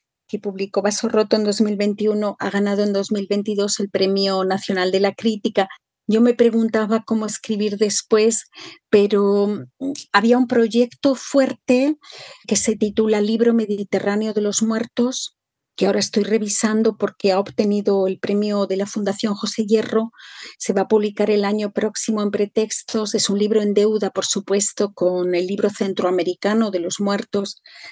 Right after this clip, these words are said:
de Balán Rodrigo, pero también con el libro tibetano de los muertos, con el libro egipcio de los muertos,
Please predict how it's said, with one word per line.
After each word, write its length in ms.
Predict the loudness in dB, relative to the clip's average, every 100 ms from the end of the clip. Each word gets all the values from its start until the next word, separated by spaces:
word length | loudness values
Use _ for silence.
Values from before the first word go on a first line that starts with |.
| -4
de 80 | 0
Balán 320 | 2 2 2 0
Rodrigo, 520 | 0 0 2 0 0
pero 160 | -2
también 500 | -2 -2 0 0 -2 0
con 180 | 0
el 80 | 0
libro 260 | 0 0 0
tibetano 600 | 0 -2 0 0 0 0
de 60 | -2
los 200 | -2 0
muertos, 480 | 0 -2 -2 -4
con 160 | -2 -2
el 100 | 0
libro 220 | 0 0
egipcio 560 | -2 -4 -8 -6 -2 0
de 60 |
los 180 | 0 0
muertos, 540 | 0 -2 -2 -4 -4